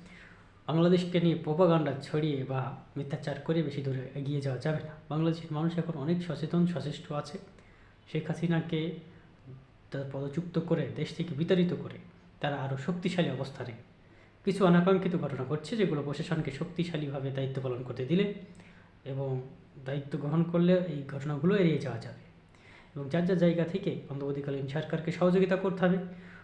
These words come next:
অতি দ্রুত নির্বাচন চাই, নির্বাচন চাই বলে কোনো কাজ হবে না, কারণ বিগত বছরগুলোতে স্বাধীনতা চুয়ান্ন বছর অনেক সরকারই তো, মানে, সময় পেয়েছে। কি করেছে তারা, কি সংস্কার করেছে বা দেশের কী উন্নয়ন ঘটিয়েছে?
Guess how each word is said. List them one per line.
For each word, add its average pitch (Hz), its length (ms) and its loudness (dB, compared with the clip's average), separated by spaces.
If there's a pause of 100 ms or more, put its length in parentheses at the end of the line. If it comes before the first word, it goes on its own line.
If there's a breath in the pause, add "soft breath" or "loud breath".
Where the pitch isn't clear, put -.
(140 loud breath)
অতি 170 240 4
দ্রুত 175 300 2
নির্বাচন 139 500 -2
চাই, 147 240 -4
নির্বাচন 139 420 -2
চাই 123 320 -4
বলে 175 240 2
কোনো 131 220 -6
কাজ 123 260 -8
হবে 117 140 -6
না, - 140 -12
কারণ 180 260 2 (840 loud breath)
বিগত 151 300 0
বছরগুলোতে 175 560 0
স্বাধীনতা 139 400 -4
চুয়ান্ন 180 380 6
বছর 147 280 0
অনেক 180 260 4
সরকারই 190 340 0
তো, 175 120 -2 (800 loud breath)
মানে, 135 140 -4
সময় 180 420 4
পেয়েছে। 139 320 -4 (920 soft breath)
কি 214 100 2
করেছে 202 320 4
তারা, 110 240 -10 (600)
কি 214 120 0
সংস্কার 170 540 0
করেছে 143 280 -4
বা 160 80 0
দেশের 135 220 -6
কী - 220 -6
উন্নয়ন 127 320 -2
ঘটিয়েছে? 120 440 -10